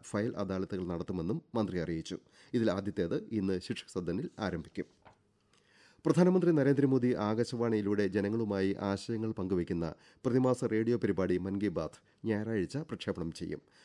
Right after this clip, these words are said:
മൻ കി ബാത്തിലേക്ക് ആശയങ്ങളും അഭിപ്രായങ്ങളും മൈ ജി ഒ വി, നമോ ആപ്പ് എന്നിവയിലൂടെയോ ടോൾ ഫ്രീ നമ്പറിലൂടെയോ ഇന്നുകൂടി അറിയിക്കാം. പ്രാദേശിക വാർത്തകളാണ് കേൾക്കുന്നത്.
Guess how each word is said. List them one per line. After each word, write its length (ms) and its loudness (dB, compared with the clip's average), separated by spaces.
മൻ 120 6
കി 80 2
ബാത്തിലേക്ക് 460 2
ആശയങ്ങളും 680 -2
അഭിപ്രായങ്ങളും 640 -2
മൈ 180 6
ജി 140 2
ഒ 140 6
വി, 160 2
നമോ 380 4
ആപ്പ് 420 0
എന്നിവയിലൂടെയോ 580 2
ടോൾ 140 4
ഫ്രീ 180 0
നമ്പറിലൂടെയോ 720 0
ഇന്നുകൂടി 520 0
അറിയിക്കാം. 420 -4
പ്രാദേശിക 480 -2
വാർത്തകളാണ് 760 -4
കേൾക്കുന്നത്. 500 -4